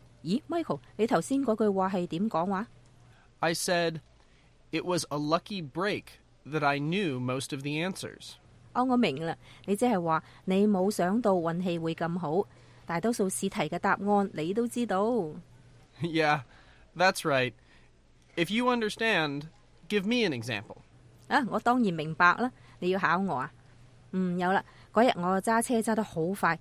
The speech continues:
Speaker 1: 點知見到警察喎。佢叫我停車，但係佢只係畀我個警告，而冇畀我告票。我冇諗到會有咁好彩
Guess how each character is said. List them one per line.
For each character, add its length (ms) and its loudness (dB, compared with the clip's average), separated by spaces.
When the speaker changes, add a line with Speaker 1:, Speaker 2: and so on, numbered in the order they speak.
Speaker 1:
點 120 2
知 120 0
見 120 0
到 80 0
警 240 -2
察 260 0
喎。 140 -14
佢 120 2
叫 120 4
我 100 2
停 280 -2
車， 260 0
但 140 2
係 240 2
佢 100 2
只 140 0
係 80 4
畀 160 2
我 160 4
個 100 -4
警 240 0
告， 320 4
而 80 -4
冇 160 -2
畀 160 -2
我 80 0
告 260 -2
票。 440 -4
我 120 -2
冇 160 0
諗 220 2
到 160 4
會 160 0
有 100 0
咁 180 0
好 140 2
彩 160 -2